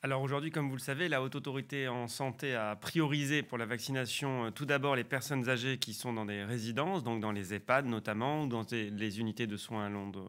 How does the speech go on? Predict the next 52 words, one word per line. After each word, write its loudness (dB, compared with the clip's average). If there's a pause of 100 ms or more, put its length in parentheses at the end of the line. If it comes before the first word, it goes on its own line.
longue -2
durée. -4 (460)
Donc -4
en 4
effet, 2
dès 4
la 4
semaine -2
prochaine, -2
on 0
va 0
pouvoir -2
commencer 0
à 0
faire -2
les -2
consultations -2
prévaccinales 0 (400)
pour 0
recueillir 2
le 0
consentement, 0 (140)
euh, -2
de -2
ces -4
résidents, 0 (100)
faites -2
par 6
les 4
médecins 0
traitants 0 (300)
ou -2
par 4
les 2
médecins 0
de -2
ces -8
structures, -2 (280)
et 0
commencer 2
dans 2
la 2
région 0
la 2
vaccination, -2
euh, 0
dès 0
la 0
semaine 0
du -2
quatre 0
janvier. -2